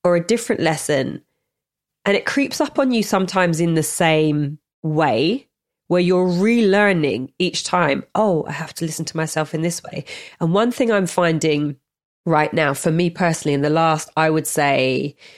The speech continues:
six-ish months, many of my lessons are coming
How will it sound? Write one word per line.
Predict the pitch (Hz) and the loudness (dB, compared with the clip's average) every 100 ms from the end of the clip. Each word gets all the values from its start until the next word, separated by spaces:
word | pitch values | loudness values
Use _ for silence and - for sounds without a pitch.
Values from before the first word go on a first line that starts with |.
| _ | _
six-ish | - - - 220 - - - _ 147 - - - - | -12 -4 -2 -2 -8 -12 -14 _ -2 -2 -6 -8 -4
months, | 156 139 - - - - - _ _ _ _ - | -2 -2 -6 -10 -10 -10 -12 _ _ _ _ -6
many | 170 220 254 254 | 0 2 0 0
of | 196 180 | -2 0
my | 170 | 2
lessons | 165 170 - 151 135 - | 2 0 -2 -4 -4 -6
are | - 160 | -6 -6
coming | - 165 156 139 143 | -2 0 2 0 -4